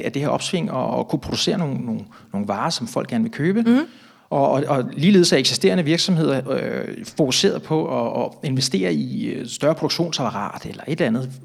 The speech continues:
Speaker 1: fordi de, eller mere marketing, fordi de også gerne vil, vil have del i, i den her kage, som lige nu vokser.
Speaker 2: Mhm.
Speaker 1: Og i sådan en situation er der jo efterspørgsel på penge. Der er jo høj efterspørgsel på kapital,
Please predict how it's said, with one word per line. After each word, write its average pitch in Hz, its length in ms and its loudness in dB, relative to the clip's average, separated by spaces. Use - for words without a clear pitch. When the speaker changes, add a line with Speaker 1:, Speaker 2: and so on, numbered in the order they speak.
Speaker 1:
fordi - 220 -8
de, - 240 -6
eller 113 140 -4
mere 127 160 -2
marketing, 127 460 0
fordi 120 160 -6
de 139 160 0
også 143 160 0
gerne 127 220 2
vil, 131 140 -2
vil 127 100 -2
have 127 180 -2
del 165 200 0
i, 135 240 -2
i 131 40 -4
den 135 160 -4
her 127 140 -4
kage, 117 300 -6
som 123 220 -4
lige 135 200 -6
nu 139 100 -2
vokser. - 360 -4
Speaker 2:
Mhm. 247 200 6
Speaker 1:
Og 175 60 4
i 170 40 6
sådan 285 120 4
en 311 40 2
situation 226 380 6
er 208 40 8
der 185 80 6
jo 185 60 6
efterspørgsel 170 680 -2
på 143 80 -12
penge. 113 200 -4
Der 143 60 0
er 151 40 2
jo 156 60 -6
høj 202 180 0
efterspørgsel - 520 -6
på - 80 -10
kapital, - 460 -8